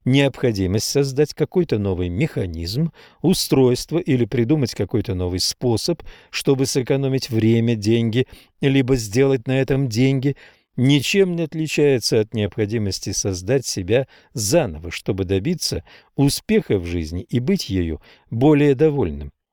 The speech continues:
Эта необходимость станет движущей силой мысли, она вытолкнет ее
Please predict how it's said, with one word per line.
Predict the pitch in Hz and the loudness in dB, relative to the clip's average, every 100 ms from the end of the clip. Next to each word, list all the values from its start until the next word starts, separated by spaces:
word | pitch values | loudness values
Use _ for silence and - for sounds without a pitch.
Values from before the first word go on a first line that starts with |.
| _ - | _ 0
Эта | 123 110 | 2 2
необходимость | 113 107 101 - 107 139 123 90 | 0 0 0 -2 -2 0 -2 -4
станет | - 143 135 82 - - - - | -2 0 0 -4 -10 -20 -16 -6
движущей | 113 147 190 180 190 - 202 | 0 2 4 2 0 0 -2
силой | - 185 190 196 | 0 0 2 2
мысли, | 175 135 107 - 98 - _ _ - | 4 2 0 -2 -4 -6 _ _ -2
она | 123 123 123 | 0 2 2
вытолкнет | 123 160 117 92 - 92 80 | 0 0 0 -2 -2 -6 -2
ее | 104 156 | 0 2